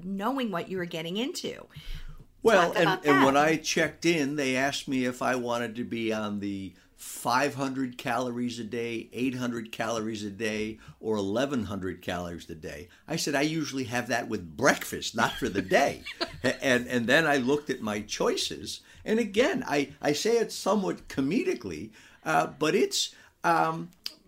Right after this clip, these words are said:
Speaker 2: the majority of people walk around in their bathrobes for, a lot of people go there for a minimum of five days, but there were people that were checked in there for weeks upon weeks.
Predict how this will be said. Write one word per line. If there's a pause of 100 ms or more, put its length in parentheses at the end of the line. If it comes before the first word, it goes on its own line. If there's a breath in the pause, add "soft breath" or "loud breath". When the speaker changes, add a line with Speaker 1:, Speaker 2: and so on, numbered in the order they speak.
(520)
Speaker 2:
the
majority
of
people
walk
around
in
their
bathrobes
for, (280)
a
lot
of
people
go
there (160 loud breath)
for
a
minimum
of
five
days,
but
there
were
people
that
were
checked
in
there
for
weeks
upon
weeks.